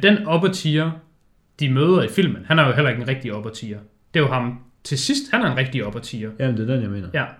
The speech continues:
Speaker 1: ham på... Øh,
Speaker 2: Men jeg tror,
Speaker 1: ham,
Speaker 2: ja,
Speaker 1: der
Speaker 2: ja.
Speaker 1: er toget,
Speaker 2: Ham,
Speaker 1: han
Speaker 2: der
Speaker 1: er
Speaker 2: er
Speaker 1: bare en
Speaker 2: toget, han er
Speaker 1: poser.
Speaker 2: ikke en upper
Speaker 1: Nej,
Speaker 2: tier.
Speaker 1: han er bare en poser, og han taler om, hvordan han vil fucking gerne være en upper tier.
Speaker 2: Ja, ja. Men ham
Speaker 1: Han,
Speaker 2: til
Speaker 1: han er lige
Speaker 2: sidst,
Speaker 1: på
Speaker 2: ja,
Speaker 1: The
Speaker 2: men,
Speaker 1: Grind.
Speaker 2: men det er også det, jeg mener. Der, jeg mener specifikt til sidst, da de møder nummer to dæmon, som er en upper tier.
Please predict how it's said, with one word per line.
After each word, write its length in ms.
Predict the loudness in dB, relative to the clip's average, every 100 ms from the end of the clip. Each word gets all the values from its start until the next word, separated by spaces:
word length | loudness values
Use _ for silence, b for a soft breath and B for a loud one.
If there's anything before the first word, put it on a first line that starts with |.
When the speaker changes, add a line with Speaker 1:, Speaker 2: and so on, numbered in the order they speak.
| _ _
Speaker 1:
ham 260 | 4 6 6
på... 240 | 4 4
Øh, 380 | 2 0 -2 -4
Speaker 2:
Men 80 | -4
jeg 80 | -2
tror, 360 | 0 0 -2 -12 -20 _ -2
Speaker 1:
ham, 120 | 4
Speaker 2:
ja, 40 | 6
Speaker 1:
der 60 |
Speaker 2:
ja. 40 | 6
Speaker 1:
er 40 |
toget, 340 | 4 6 6 4
Speaker 2:
Ham, 100 | 4
Speaker 1:
han 80 | 4
Speaker 2:
der 60 |
Speaker 1:
er 40 | 6
Speaker 2:
er 0 |
Speaker 1:
bare 160 | 6
en 60 | 6
Speaker 2:
toget, 120 | 8
han 100 | 8
er 40 | 8
Speaker 1:
poser. 140 | 6
Speaker 2:
ikke 100 | 0
en 40 | -4
upper 120 | -6
Speaker 1:
Nej, 100 | -6
Speaker 2:
tier. 140 | -4
Speaker 1:
han 100 | 0
er 240 | 2 2 2
bare 160 | 0
en 60 | 2
poser, 380 | 4 4 4 2
og 60 |
han 120 | -2 0
taler 340 | 2 4 2
om, 80 | 0
hvordan 320 | -2 -4 -6
han 160 | -6 -8
vil 80 | -10
fucking 540 | -14 -12 -12 -10 -10
gerne 200 | -8 -8
være 100 | -8
en 60 | -8
upper 220 | -8 -8
tier. 180 | -2 -2
Speaker 2:
Ja, 60 |
ja. 80 | -2 -6 b b b
Men 140 | -4 4
ham 100 | 6
Speaker 1:
Han, 80 | 6
Speaker 2:
til 140 | 4
Speaker 1:
han 80 | 6
er 40 | 6
lige 100 | 6
Speaker 2:
sidst, 100 | 4
Speaker 1:
på 60 |
Speaker 2:
ja, 60 | 4
Speaker 1:
The 60 | 4
Speaker 2:
men, 100 | 4
Speaker 1:
Grind. 120 | 4 4
Speaker 2:
men 100 | 6
det 60 |
er 40 | 6
også 120 | 4
det, 60 | 2
jeg 80 |
mener. 260 | 2 0 -2
Der, 140 | -4 -6 -6
jeg 100 | -2
mener 220 | -2 -2
specifikt 540 | -6 -6 -2 -2 -2 -6
til 140 | -8
sidst, 320 | 0 0 0 -6
da 60 |
de 100 | -4
møder 280 | -2 0 0
nummer 220 | 0 -6
to 260 | -4 -2 -2
dæmon, 300 | -4 -6 -8
som 180 | -8 -8
er 60 |
en 100 | -8 -6
upper 220 | -4 -4
tier. 260 | -6 -12